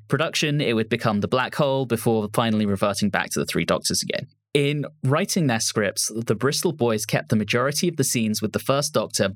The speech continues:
back for the final episode, where he would join his successors for a final confrontation with Omega. However, on further consultation with Heather Hartnell,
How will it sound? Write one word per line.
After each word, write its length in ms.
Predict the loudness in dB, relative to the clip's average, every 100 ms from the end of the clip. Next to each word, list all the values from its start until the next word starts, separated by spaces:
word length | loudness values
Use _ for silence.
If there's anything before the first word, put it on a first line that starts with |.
| -2
back 260 | -2 -2
for 80 | 0
the 100 | 0
final 400 | 2 0 2 2
episode, 600 | 0 -2 -2 0 0 -2 -2
where 160 | 0 0
he 200 | 0 0
would 160 | 0
join 260 | 0 0 2
his 180 | 0 0
successors 520 | -2 -2 -2 -2 -2
for 140 | 0
a 60 | -2
final 420 | 0 0 0 0
confrontation 720 | 0 0 0 0 0 -2 0
with 140 | -2 0
Omega. 420 | 0 0 -2 -4 -8 _ -2
However, 480 | 0 0 0 -4 -6 _ _
on 160 | 0 0
further 480 | -2 -2 0 2 0
consultation 800 | 0 0 0 0 0 0 0 0
with 140 | 0
Heather 280 | 0 0 0
Hartnell, 480 | 2 0 2 0